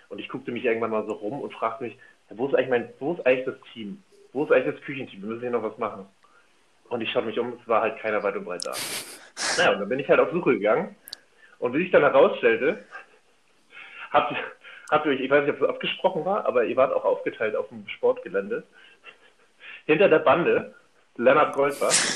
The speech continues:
am Schlafen, hat sich versteckt.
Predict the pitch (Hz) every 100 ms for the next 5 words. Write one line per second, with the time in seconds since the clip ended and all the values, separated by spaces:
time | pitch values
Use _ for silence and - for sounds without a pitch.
0 | - - - - - 131 131 - 135 135
1 | 151 110 107 143 - 131 139 120 - 120
2 | - 160